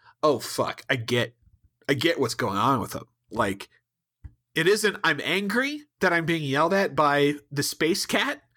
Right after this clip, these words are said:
It's, "My, this crew member is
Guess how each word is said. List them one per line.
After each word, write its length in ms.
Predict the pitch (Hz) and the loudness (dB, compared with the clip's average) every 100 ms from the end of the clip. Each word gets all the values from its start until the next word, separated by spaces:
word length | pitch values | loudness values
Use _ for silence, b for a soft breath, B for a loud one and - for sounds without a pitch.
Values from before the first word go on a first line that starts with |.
| B B B | B B B
It's, 440 | - 160 202 - - b b b b b b _ _ _ _ _ _ _ _ _ | 0 0 0 -6 -8 b b b b b b _ _ _ _ _ _ _ _ _
"My, 500 | 139 160 156 151 147 - _ - | 0 2 4 2 0 -8 _ -6
this 200 | 143 156 | -2 0
crew 280 | - 202 214 | 0 0 2
member 560 | 180 151 139 120 117 _ _ - | 2 2 2 0 -4 _ _ -6
is 260 | 113 127 | -2 -2